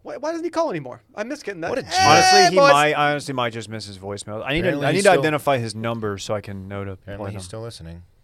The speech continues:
Speaker 2: but just doesn't wanna talk to us anymore. Anywhere.
Speaker 1: Okay.
Speaker 2: Anyway, uh, Together Home Care in Indiana,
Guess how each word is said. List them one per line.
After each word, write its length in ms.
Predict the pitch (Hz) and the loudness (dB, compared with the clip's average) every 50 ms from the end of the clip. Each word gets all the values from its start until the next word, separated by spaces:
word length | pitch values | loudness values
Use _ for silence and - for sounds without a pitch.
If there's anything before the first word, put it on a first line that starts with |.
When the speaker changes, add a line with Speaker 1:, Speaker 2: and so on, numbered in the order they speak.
| _ _ | _ _
Speaker 2:
but 160 | - 80 76 | -20 -20 -20
just 120 | _ - | _ -20
doesn't 200 | - 90 85 85 | -18 -18 -16 -16
wanna 120 | 90 87 90 | -16 -18 -16
talk 200 | - - 95 87 - | -14 -14 -14 -14 -14
to 60 | 82 | -18
us 140 | 80 - - | -18 -18 -18
anymore. 220 | 78 78 80 82 87 | -16 -14 -14 -14 -12
Anywhere. 400 | 135 139 123 98 - 78 69 - - | -10 -8 -6 -6 -6 -6 -8 -12 -20
Speaker 1:
Okay. 180 | - - - - 120 | -20 -20 -18 -12 -10
Speaker 2:
Anyway, 240 | 113 95 85 - - _ - - - _ - | -8 -8 -8 -10 -12 _ -20 -20 -20 _ -6
uh, 160 | 107 120 117 | -4 -4 -4
Together 340 | - 120 - 151 160 160 147 | -4 -2 0 2 2 2 2
Home 160 | 131 156 156 | 2 0 -2
Care 260 | 143 - 117 101 92 | -2 -4 -4 -4 -4
in 160 | 90 98 95 98 | -4 -6 -10 -10
Indiana, 640 | 101 120 113 113 110 110 117 110 90 78 71 71 | -10 -10 -8 -6 -6 -4 -6 -6 -6 -8 -10 -12